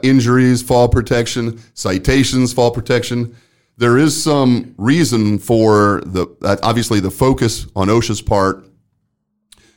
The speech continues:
Uh, we have the, the focus four in construction, which includes falls, electrocutions, caught in and struck by incidents. So osha is looking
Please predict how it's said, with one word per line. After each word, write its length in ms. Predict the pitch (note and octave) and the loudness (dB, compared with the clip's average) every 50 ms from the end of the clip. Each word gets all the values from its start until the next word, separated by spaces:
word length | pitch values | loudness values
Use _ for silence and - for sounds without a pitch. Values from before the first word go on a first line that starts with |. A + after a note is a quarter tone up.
| _ _ _ _ _ _ _ _ - | _ _ _ _ _ _ _ _ -6
Uh, 180 | F#2+ F#2 F2+ F2+ | -4 -4 -2 -2
we 140 | G2 G#2 G#2+ | 0 2 2
have 220 | A2+ A2+ G#2+ G#2+ | 2 2 0 0
the, 180 | G#2+ G2+ F#2+ - | -2 -2 -2 -2
the 120 | - G#2+ | -4 -4
focus 400 | - - C3 A#2+ A#2+ B2+ A2+ - | -2 0 0 0 0 0 -2 -2
four 380 | - - C3+ A#2+ A#2+ B2+ C3+ C3 | -2 0 2 4 4 4 4 2
in 120 | C3 C3 | 2 0
construction, 560 | B2+ - C3 A#2+ - - B2+ B2+ B2 - B2+ A2 | 0 0 -2 -2 -2 0 0 0 0 0 -2 -2
which 140 | A2 A2 | -2 0
includes 420 | A2+ G#2 G2 - B2 A#2+ A#2 G2 - | -2 -4 -4 -2 -2 -2 -2 -4 -6
falls, 640 | - - A#2+ A#2+ A#2+ A#2+ A#2+ A#2+ A#2+ A#2+ A#2 - - - _ _ _ _ _ _ G#2 | -2 0 2 4 4 4 4 4 2 0 -2 -4 -10 -18 _ _ _ _ _ _ -4
electrocutions, 1200 | A2 A2+ A#2 A#2 - A#2 G#2+ - - C3+ C3+ C3 A2+ - C3+ B2 A#2+ B2 B2 B2 A2+ - - - - _ _ _ _ _ _ - | -2 -2 0 -2 -2 -4 -4 0 2 2 4 2 2 0 0 0 0 0 -2 -2 -4 -6 -10 -16 -20 _ _ _ _ _ _ -4
caught 280 | - B2 A#2 A2+ A2+ | -2 0 0 2 2
in 140 | A#2 A#2 A#2 | 0 0 -2
and 140 | G2+ F#2 F2+ | -2 -4 -4
struck 300 | - - A2+ G#2+ G#2+ A2 | -4 -2 -2 -2 -2 -2
by 180 | A2 G#2+ G#2+ F#2+ | -2 0 0 0
incidents. 500 | G2+ G#2 G#2 - - G2+ G2+ G#2 G#2 - | 0 -2 -2 -2 -4 -4 -4 -4 -4 -4
So 360 | - - G#2 F#2+ F#2+ F#2+ F#2+ - _ _ _ _ _ _ - | -2 -2 0 0 0 -2 -6 -10 _ _ _ _ _ _ 0
osha 320 | E3 G#3+ G#3+ - G#3+ G#3 | 2 2 2 2 0 -2
is 220 | - A#2+ G#2+ F#2+ | 0 -2 -2 -2
looking 680 | G2 G#2 A#2+ C#3 D#3+ D3 D3+ A2 G2 F#2+ F#2 F#2 F2+ F#2+ | -2 0 2 2 2 2 0 0 0 -2 -2 -4 -8 -12